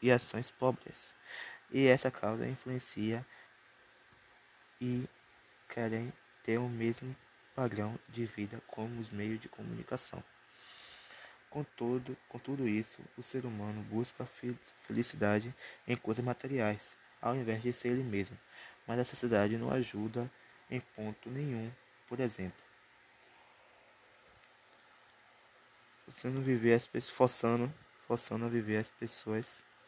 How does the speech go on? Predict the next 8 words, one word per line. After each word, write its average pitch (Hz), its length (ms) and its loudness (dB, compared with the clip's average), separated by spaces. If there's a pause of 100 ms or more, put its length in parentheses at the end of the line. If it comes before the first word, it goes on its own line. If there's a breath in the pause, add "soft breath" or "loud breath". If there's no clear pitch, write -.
(1600 loud breath)
a 104 40 -4
vestir 131 600 4
co-, - 120 -12 (240)
que 123 180 -2
não 131 280 -2
agrada 120 540 2 (120)
padrão 110 400 -4 (260)
estabelecido. 117 800 0